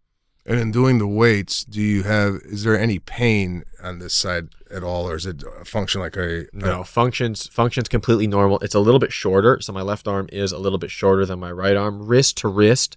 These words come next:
Speaker 2: not too much of a difference, but obviously your fingers go out way further from wrist than my, than my left side does. Um, so there is a slight,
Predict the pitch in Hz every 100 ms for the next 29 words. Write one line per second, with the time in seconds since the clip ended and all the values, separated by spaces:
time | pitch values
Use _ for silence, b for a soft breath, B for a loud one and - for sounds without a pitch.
0 | _ 98 101 98 - - 110 110 107 -
1 | 113 113 120 135 143 - b b b -
2 | 104 101 98 95 104 95 90 - _ _
3 | _ 98 92 104 101 95 92 95 92 -
4 | 95 98 92 104 95 92 87 85 _ -
5 | 87 85 _ 95 85 - - - 98 92
6 | 87 - 87 85 - 95 85 87 90 90
7 | - 98 98 110 120 - - - - -
8 | - 104 98 95 92 90 - - 107 101
9 | 98 95 82 - - 104 101 101 95 -
10 | - 113 113 123